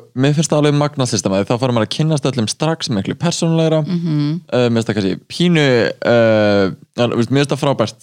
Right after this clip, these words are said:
Speaker 1: system.
Speaker 2: Já.
Speaker 1: Og einmitt, minntist það að þegar vorum að tala um hugmyndir fyrir
Speaker 2: Já.
Speaker 1: þáttinn að þá, eh, ræddum við um að þetta, þetta væri mjög skemmtilegt format. Maður fær að kynnast öllum, eh, gett vel, en þá upp á móti kemur það pínu,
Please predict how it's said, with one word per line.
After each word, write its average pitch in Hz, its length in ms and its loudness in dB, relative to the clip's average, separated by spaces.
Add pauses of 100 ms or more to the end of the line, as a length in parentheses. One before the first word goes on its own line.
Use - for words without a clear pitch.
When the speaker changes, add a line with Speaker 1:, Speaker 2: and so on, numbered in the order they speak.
(120)
Speaker 1:
system. 95 380 -4 (120)
Speaker 2:
Já. 147 240 -6 (600)
Speaker 1:
Og 110 320 2
einmitt, 101 240 -2
minntist 101 280 -4
það 98 140 2
að 87 60 -4
þegar 107 160 4
vorum 101 100 0
að 101 60 0
tala 101 180 2
um 104 60 2
hugmyndir 95 420 -2 (180)
fyrir 104 300 0
Speaker 2:
Já. - 20 -12 (140)
Speaker 1:
þáttinn 98 260 -2
að 90 160 0 (160)
þá, 90 260 -6 (360)
eh, - 400 -6 (260)
ræddum 95 240 -2
við 95 60 2
um 98 80 0
að 95 120 0
þetta, 98 220 -4 (200)
þetta 95 200 -4
væri 95 160 0
mjög 95 200 0
skemmtilegt 98 340 -4
format. 92 280 -2 (500)
Maður 107 140 0
fær 95 100 0
að 92 60 -2
kynnast 110 320 -2
öllum, 104 280 -2 (240)
eh, 82 320 -2
gett - 200 -6
vel, 139 220 0 (560)
en 127 280 2 (560)
þá 156 260 2
upp 156 80 0
á 156 80 2
móti 156 240 0
kemur 139 260 0
það 123 60 -4
pínu, 139 400 2